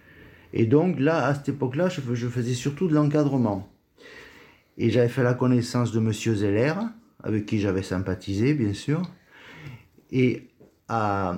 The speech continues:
à la cessation d'activité de, de monsieur Zeller, moi, j'ai repris un peu le relais de, de galerie. Ben, j'étais toujours dans, j'aimais beaucoup la peinture, le contact.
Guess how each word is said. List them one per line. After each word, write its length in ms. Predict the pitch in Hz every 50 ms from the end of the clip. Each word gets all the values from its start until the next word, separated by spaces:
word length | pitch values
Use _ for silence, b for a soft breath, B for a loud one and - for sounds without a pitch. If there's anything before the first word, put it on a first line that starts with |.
| -
à 80 | - 110
la 100 | 120 120
cessation 480 | - 170 170 170 175 165 - - 160 156
d'activité 760 | 143 139 139 143 - 139 123 127 123 123 - - 127 127 123
de, 240 | 113 107 104 101 98
de 140 | 92 95 95
monsieur 340 | 101 95 98 - - 104
Zeller, 380 | 98 95 104 98 110 135 156 175 180 190 180 - - - -
moi, 220 | 107 123 147 165
j'ai 100 | 143 135
repris 320 | 131 131 127 127 - 151 151
un 80 | 143
peu 160 | 139 143 151
le 80 | 147 151
relais 340 | 143 135 139 135 143 143 143
de, 300 | 131 127 120 113 113 110
de 140 | 107 117 120
galerie. 580 | 120 127 123 123 117 104 104 104 110 117 117
Ben, 160 | 95 92 92
j'étais 300 | 92 92 98 95 - 92
toujours 320 | 87 - 101 98 104 101 95
dans, 180 | 92 87 87
j'aimais 300 | 90 87 98 98 98 98
beaucoup 300 | 95 90 98 98 - 101
la 120 | 95 95 90
peinture, 540 | - - 90 90 85 - - 113 113 110 113
le 120 | 104 98
contact. 640 | - - 92 92 87 - 101 104 127 127 - -